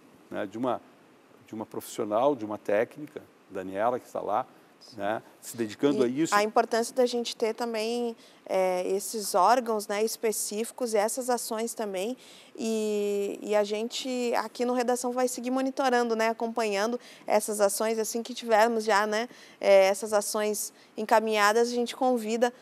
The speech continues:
Speaker 2: o Marcelo Rodrigues Júnior, que é advogado especialista em direito ambiental e presidente também do Instituto Latino-Americano de Desenvolvimento Econômico Sustentável, a voltar aqui e nos contar, né, um pouco mais sobre todas essas ações. Quero agradecer demais a sua
Speaker 1: Obrigado, e sempre à
Speaker 2: presença.
Speaker 1: disposição pra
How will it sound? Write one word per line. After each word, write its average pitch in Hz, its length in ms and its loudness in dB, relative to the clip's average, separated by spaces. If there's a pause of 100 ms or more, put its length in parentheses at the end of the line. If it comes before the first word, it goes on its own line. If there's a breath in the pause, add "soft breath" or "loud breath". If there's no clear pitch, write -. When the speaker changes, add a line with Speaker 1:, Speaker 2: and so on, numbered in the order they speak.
(180 loud breath)
Speaker 2:
o 233 520 2
Marcelo 220 400 0
Rodrigues 220 420 -4
Júnior, 226 320 -2 (340 soft breath)
que - 140 0
é 214 80 8
advogado 214 420 2
especialista 208 680 -4
em - 20 -2
direito 208 320 -4
ambiental 196 500 0
e 208 60 0
presidente 208 540 -2
também 226 240 -4
do 208 80 -4
Instituto 208 500 -6 (260 loud breath)
Latino-Americano 214 880 0
de 202 140 -6
Desenvolvimento 208 640 -4
Econômico 208 480 -4
Sustentável, 214 680 -2 (240 loud breath)
a 226 100 4
voltar 247 380 6
aqui 247 220 0
e - 20 2
nos 247 160 0
contar, 254 440 0
né, 202 120 0
um 208 60 -4
pouco 214 220 -6
mais 208 220 -2
sobre 208 240 -6
todas 208 240 0
essas 214 300 -4
ações. 202 440 -4 (280 loud breath)
Quero 208 140 4
agradecer 196 580 6
demais 208 360 2
a 214 60 4
sua 226 120 6
Speaker 1:
Obrigado, 120 40 -2
e 156 80 -2
sempre 202 40 2
à 196 100 4
Speaker 2:
presença. 160 160 2
Speaker 1:
disposição 139 500 0
pra 120 280 4